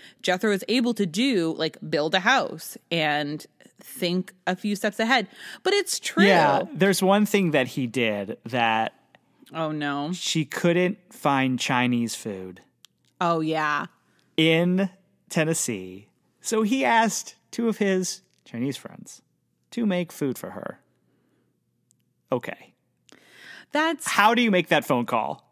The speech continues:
Speaker 1: Well, and also then they put it in takeout dishes where I'm just like, "Go to Knoxville,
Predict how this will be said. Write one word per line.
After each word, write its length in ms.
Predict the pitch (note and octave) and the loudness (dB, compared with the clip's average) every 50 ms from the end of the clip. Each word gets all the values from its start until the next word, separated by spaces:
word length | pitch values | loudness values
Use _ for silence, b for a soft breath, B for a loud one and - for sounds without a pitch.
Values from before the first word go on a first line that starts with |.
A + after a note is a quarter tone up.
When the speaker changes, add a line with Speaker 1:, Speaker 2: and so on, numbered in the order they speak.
| _ - - | _ -6 -2
Speaker 1:
Well, 180 | D4+ F4 F#4 | 0 0 0
and 100 | F#4+ F#4+ - | 0 0 0
also 300 | F#4 F#4 G4+ - F#4+ F4+ | 0 0 0 2 0 0
then 220 | C#4 D#4+ E4 D4 C4 | 0 2 2 2 2
they 100 | D4 C#4 | 2 0
put 240 | B3+ - - A3+ A3+ | -2 -2 -2 -2 -2
it 80 | A#3+ | -2
in 140 | C4 B3 A#3+ | -2 -2 -2
takeout 380 | - G#3+ F#3 F#3 G#3+ A3+ B3 B3+ | -2 -2 -2 -2 -2 -2 -4 -4
dishes 420 | C#4 C#4 C4 - D#4 D#4 C4+ B3+ | -6 -6 -6 -4 -6 -4 -4 -4
where 140 | A3+ A3 A3 | -2 -2 0
I'm 120 | G#3+ G#3+ | 0 0
just 200 | G#3+ G#3+ A3 - | -2 -2 -2 -2
like, 280 | A3+ G3+ G3+ G#3 - - _ _ - F#3+ F3+ E3 | -2 -2 -2 -2 -6 -10 _ _ -12 -12 -12 -4
"Go 260 | D#3+ - G#3 A3 C4 | 0 2 2 4 4
to 80 | C#4 C#4+ | 2 2
Knoxville, 840 | A#3+ A3+ F3 G3+ B3+ D4+ - - - - E3 E3 D#3 D#3 E3 E3+ | 2 4 4 4 2 0 -2 -4 -4 0 0 2 2 0 -2 -4